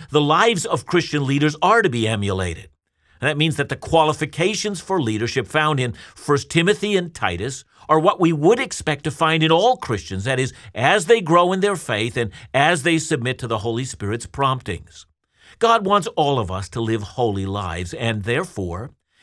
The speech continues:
if a leader is hot-tempered, well, God's people might think, "Well, I guess it's okay to lose your temper, and it really must not be that big of a deal." Or if a leader doesn't love what's good, God's people won't strive to do the same.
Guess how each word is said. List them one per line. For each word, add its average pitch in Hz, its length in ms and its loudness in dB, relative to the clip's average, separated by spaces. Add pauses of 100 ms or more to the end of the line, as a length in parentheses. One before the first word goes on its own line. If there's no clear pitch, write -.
(120)
if 202 180 4
a 220 60 2
leader 127 380 2
is 135 400 0
hot-tempered, 127 880 -2 (400)
well, 113 140 -2
God's 131 280 0
people 151 320 2
might 120 260 0
think, 117 160 -4
"Well, 71 100 -6
I 80 180 -4
guess 80 240 -8
it's 107 180 -4
okay 185 400 4
to 196 80 4
lose 113 300 0
your 90 120 -8
temper, 95 380 -4
and 90 160 -6 (240)
it 82 80 -12
really 92 240 -6
must 98 300 -4
not 98 280 -4
be 104 180 -6
that 101 220 -6
big 90 160 -6
of 95 80 -6
a 110 60 -4
deal." 127 560 -4 (480)
Or 180 100 2
if 156 120 2
a - 20 2
leader 180 300 6
doesn't 175 320 0
love 139 300 2
what's 170 240 0
good, 143 580 0 (340)
God's 156 340 2
people 170 420 0
won't 165 280 0
strive 135 480 -2
to 143 100 -6
do 135 140 -2
the 151 100 -4
same. 175 460 -6